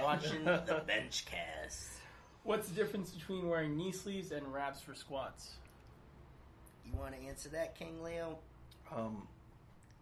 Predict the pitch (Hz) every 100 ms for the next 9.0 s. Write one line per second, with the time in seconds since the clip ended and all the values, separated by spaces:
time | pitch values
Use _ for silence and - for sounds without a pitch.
0 | - - - 107 123 139 127 - - 113
1 | 113 110 110 113 139 110 107 135 151 151
2 | 165 165 - 170 160 - - 113 107 -
3 | - - 107 120 127 131 127 120 - 98
4 | 98 - 175 156 127 113 104 104 95 90
5 | 78 - - - - - 113 107 107 107
6 | 104 - - - - 110 107 104 101 98
7 | 104 - 139 147 139 - - 113 113 110
8 | 107 101 - - - - - - 135 107